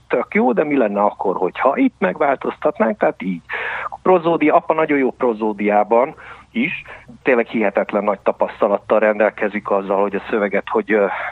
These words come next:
hogy lehet, ö, szépen megszólaltatni kórussal,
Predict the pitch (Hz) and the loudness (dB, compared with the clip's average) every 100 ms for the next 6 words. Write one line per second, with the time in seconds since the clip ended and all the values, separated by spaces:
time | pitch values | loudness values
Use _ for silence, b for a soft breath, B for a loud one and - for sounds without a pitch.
0 | B - 113 104 104 - - - 107 95 | B -4 0 0 0 -4 -10 -4 -4 -4
1 | - _ - - 120 104 104 101 98 - | -8 _ -18 -4 -2 0 0 0 -2 -2
2 | 104 98 95 104 95 - 147 - B B | 0 2 2 0 0 0 -2 -4 B B
3 | B B - 110 110 107 - 135 135 156 | B B -4 0 0 -2 2 4 4 2